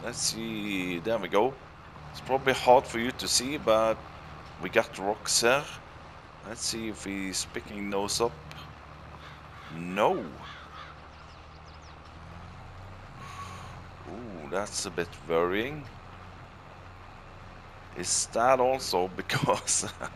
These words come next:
<laughs> is that also because, uh, probably I should have done this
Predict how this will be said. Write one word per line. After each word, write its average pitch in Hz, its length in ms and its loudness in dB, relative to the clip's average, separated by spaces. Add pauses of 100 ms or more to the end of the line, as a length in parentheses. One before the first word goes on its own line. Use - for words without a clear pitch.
(960)
<laughs> - 1300 -6
is 110 200 0
that 127 320 12
also 123 520 10
because, 110 720 6
uh, 104 800 12 (180)
probably 101 680 2
I 101 300 10
should 117 360 2
have 104 260 4
done 107 400 4
this 110 480 2